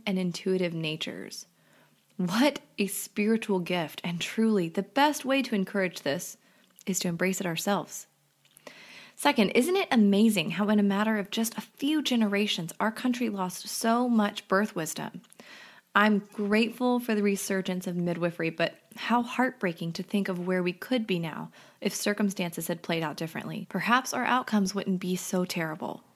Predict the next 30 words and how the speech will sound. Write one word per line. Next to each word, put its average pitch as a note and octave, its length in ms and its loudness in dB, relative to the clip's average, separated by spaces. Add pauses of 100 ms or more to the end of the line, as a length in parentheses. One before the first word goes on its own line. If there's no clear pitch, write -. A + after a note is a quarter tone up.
(920)
And G#3 160 6
finally, F3 440 2
looking C4 400 2
towards C4+ 260 0
the A3+ 100 2
future, G3 480 0
we C4 340 2
have G#3 500 -2
a F#3 60 -10
chance - 760 -2
to G3 100 -2
make F#3+ 360 4
things F3 300 -2
better. D#3 480 -4
We B3 360 4
have A#3 500 0
the F#3 100 0
ability F3+ 460 0
to - 140 -6
speak C4+ 380 -2
out A#3+ 300 0 (380)
about B3 260 2
the B3+ 260 0
inexcusable G3+ 840 0
rates D#3 280 -6
of F#3 100 -2
maternal F#3 580 -2
and G3+ 160 -2
infant G#3 320 2
mortality. E3+ 640 -6